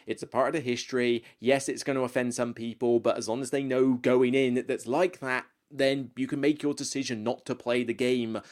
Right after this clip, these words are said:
or buy the game based on that. Fine, make your purchasing decision based on your beliefs and that. Perfectly fine. No problem with that at all." You know, if I was against, I mean, you know, if you did a, a farming game,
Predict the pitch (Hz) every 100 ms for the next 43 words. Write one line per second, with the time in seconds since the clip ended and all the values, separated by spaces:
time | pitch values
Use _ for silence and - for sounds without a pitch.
0 | - 120 117 117 139 120 117 117 110 -
1 | 147 147 127 101 - - - 254 277 139
2 | 110 180 226 220 214 - 190 214 202 185
3 | 214 190 170 143 180 - 156 151 151 147
4 | 143 151 139 123 113 110 - - - _
5 | _ _ - 233 262 254 254 330 107 -
6 | _ 107 143 247 392 - 156 113 90 156
7 | - - 196 - - - - - 151 90
8 | 117 170 208 170 151 131 127 120 143 131
9 | 110 - - - - - - 123 131 -
10 | - - 160 117 107 127 202 170 170 160
11 | 147 - _ _ _ - - 143 - 165
12 | 143 113 101 98 95